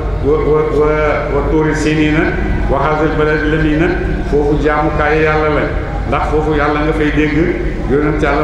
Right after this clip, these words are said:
Muusa, Makka Yàlla nga fay dégg yonent Yàlla Muhammad nga fay dégg. Su ko defee nga dégg ne doomu aadama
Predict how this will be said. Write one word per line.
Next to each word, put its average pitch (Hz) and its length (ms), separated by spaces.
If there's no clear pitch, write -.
Muusa, 151 580
Makka 151 340
Yàlla 151 240
nga 156 140
fay 156 180
dégg 151 400
yonent 151 320
Yàlla 151 240
Muhammad 147 400
nga 156 60
fay 156 180
dégg. 147 180
Su 135 100
ko 151 100
defee 151 240
nga 151 180
dégg 151 280
ne 156 120
doomu 151 200
aadama 151 420